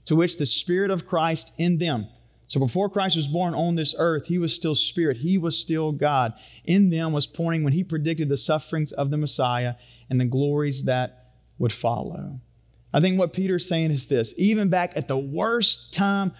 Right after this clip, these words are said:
of humanity, I mean, when God said, "You know what, it's so bad, we gotta reboot everything," Jesus was still there patiently saying,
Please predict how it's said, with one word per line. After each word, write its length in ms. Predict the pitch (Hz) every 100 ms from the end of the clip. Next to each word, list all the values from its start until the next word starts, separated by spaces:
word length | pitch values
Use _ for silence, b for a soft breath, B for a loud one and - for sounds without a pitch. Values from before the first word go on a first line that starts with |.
| B -
of 140 | 143
humanity, 800 | - 147 147 147 131 - - 160 _ _ _
I 100 | -
mean, 220 | 151 180 196
when 140 | 185
God 260 | 175 190 180
said, 160 | 175
"You 60 | 180
know 100 | 196
what, 100 | 175
it's 140 | 147
so 240 | - 208 202
bad, 280 | 202 202
we 80 | 185
gotta 200 | 196 175
reboot 600 | 151 170 190 143 180 175 -
everything," 800 | 151 175 147 160 139 139 120 117 B B B
Jesus 600 | 131 135 175 165 165 -
was 160 | 135 127
still 600 | - - 156 160 160 -
there 360 | 139 127 135 131
patiently 720 | - - 156 160 - 147 147
saying, 440 | - 135 131 123